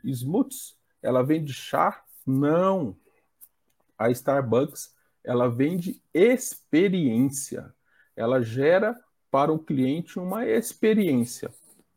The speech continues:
E em dois mil e dezenove, eu tive o prazer,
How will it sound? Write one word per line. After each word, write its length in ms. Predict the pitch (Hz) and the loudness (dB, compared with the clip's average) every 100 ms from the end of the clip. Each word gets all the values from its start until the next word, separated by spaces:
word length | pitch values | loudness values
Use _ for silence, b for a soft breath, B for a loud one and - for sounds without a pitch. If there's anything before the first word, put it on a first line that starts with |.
| _ _ - | _ _ -2
E 520 | 180 226 233 220 - - - _ _ | 0 2 2 0 -6 -16 -20 _ _
em 180 | 151 170 | -6 -2
dois 220 | 170 147 | 0 2
mil 220 | 147 190 | 0 -2
e 40 | 190 | -2
dezenove, 640 | 170 175 131 139 175 190 - - b b b | 0 2 4 4 4 0 -12 -20 b b b
eu 120 | - 156 | -2 -2
tive 340 | - 185 196 | 0 0 2
o 100 | 208 | -2
prazer, 680 | - 202 226 143 151 196 | 4 8 8 6 2 0